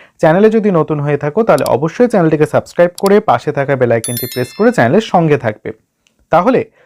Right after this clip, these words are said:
চলো দেরি না করে ভিডিওটা শুরু করা যাক। প্রথমেই বলবো, তোমরা কিন্তু অবশ্যই তোমাদের পাঠ্য যে টেক্সট বইটা রয়েছে, সেটা কিন্তু সামনে নিয়ে সম্পূর্ণ ভিডিওটা দেখে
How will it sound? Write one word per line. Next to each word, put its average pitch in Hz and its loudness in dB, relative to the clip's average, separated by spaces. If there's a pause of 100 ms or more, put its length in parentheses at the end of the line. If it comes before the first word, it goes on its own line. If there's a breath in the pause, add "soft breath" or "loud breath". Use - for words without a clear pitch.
(120)
চলো 175 0 (300)
দেরি 135 -2
না 156 0
করে 175 2
ভিডিওটা 151 0 (180)
শুরু 220 2
করা 120 0
যাক। 104 -10 (960)
প্রথমেই 254 2
বলবো, 156 0 (160)
তোমরা 165 0
কিন্তু 180 -4
অবশ্যই 180 -2
তোমাদের 180 0
পাঠ্য 147 -2
যে 196 0
টেক্সট - -6
বইটা 135 2
রয়েছে, 120 0
সেটা 127 -2
কিন্তু 131 -6
সামনে 127 -2
নিয়ে 135 2 (300 soft breath)
সম্পূর্ণ 240 -2
ভিডিওটা 160 0
দেখে 117 -2